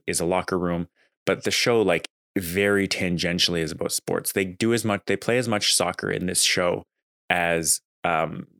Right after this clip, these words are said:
as actual office work gets done in the office. It's like, it's like the backdrop. I, I described it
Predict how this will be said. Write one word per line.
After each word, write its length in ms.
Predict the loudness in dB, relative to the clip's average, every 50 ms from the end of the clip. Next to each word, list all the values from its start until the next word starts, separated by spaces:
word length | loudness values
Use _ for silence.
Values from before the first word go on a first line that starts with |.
| _ _ -20 _ _ _ _ _ _
as 140 | -4 -2 -2 -2
actual 340 | -2 -2 -2 0 0 0 0
office 320 | 0 0 0 0 -2 -2 -2
work 220 | -2 -4 -4 -2
gets 220 | -2 -2 -2 -2 -2
done 260 | -2 -2 -2 -2 -2
in 120 | -2 -4
the 100 | -4 -2
office. 400 | -2 -4 -4 -4 -4 -4 -4 -4
It's 160 | -2 -2 -2
like, 240 | -2 -4 -4 -6 -10 -14 _ _ _ _ _
it's 200 | -4 -2 0 0
like 160 | 0 0 0
the 100 | -2 -2
backdrop. 640 | -2 -2 -2 -4 -4 -4 -4 -4 -4 -4 -4 -2 -2
I, 200 | 0 0 -2 -2 -2
I 140 | 0 0 0
described 580 | 0 0 -2 -2 -2 0 0 2 2 2 2
it 240 | 2 0 0 -2 -8